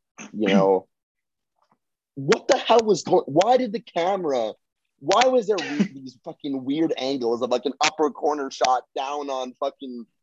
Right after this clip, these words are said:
Speaker 1: these characters? And why was the, there
Speaker 2: Just
Speaker 1: was,
Speaker 2: a
Speaker 1: like,
Speaker 2: little
Speaker 1: bevel?
Speaker 2: Dutch angle,
Speaker 1: Why
Speaker 2: baby.
Speaker 1: was there, like, a bevel? You know what I'm talking about? Like, why
Speaker 2: Just a
Speaker 1: did
Speaker 2: little
Speaker 1: it seem like I was
Speaker 2: anamorphic lens, baby.
Speaker 1: Why did it, why did it seem like I was looking at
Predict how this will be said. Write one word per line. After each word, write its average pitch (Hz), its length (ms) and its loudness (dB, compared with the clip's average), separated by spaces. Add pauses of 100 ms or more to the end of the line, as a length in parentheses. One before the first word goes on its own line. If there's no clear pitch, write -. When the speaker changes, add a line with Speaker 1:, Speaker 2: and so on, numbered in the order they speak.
(280)
Speaker 1:
these 143 180 -10
characters? 117 760 -4
And 143 240 0
why 170 320 4
was 170 320 0
the, 143 140 0
there 113 160 -8
Speaker 2:
Just 139 100 -8
Speaker 1:
was, 147 80 -2
Speaker 2:
a 131 60 6
Speaker 1:
like, 120 80 6
Speaker 2:
little 120 240 8
Speaker 1:
bevel? 107 220 8
Speaker 2:
Dutch - 180 4
angle, 101 400 6
Speaker 1:
Why 82 220 8
Speaker 2:
baby. 175 100 4
Speaker 1:
was - 100 2
there, 185 140 2
like, 165 180 2
a - 80 0
bevel? 147 580 -2 (140)
You 165 80 -4
know 190 60 2
what 226 100 2
I'm 185 80 -4
talking 170 340 0
about? 196 220 4
Like, 160 140 2
why 139 180 4
Speaker 2:
Just - 140 4
a - 20 8
Speaker 1:
did 160 80 8
Speaker 2:
little 190 220 10
Speaker 1:
it 180 60 10
seem 208 60 8
like 185 160 6
I 185 60 10
was 185 340 8
Speaker 2:
anamorphic 185 200 4
lens, 170 460 8
baby. 131 460 6
Speaker 1:
Why 196 300 2
did 220 180 -2
it, 208 160 0
why 175 240 4
did 220 120 -8
it 196 120 -10
seem 202 180 -10
like 185 100 -6
I 175 40 0
was 147 160 -4
looking 165 480 -8
at 139 180 0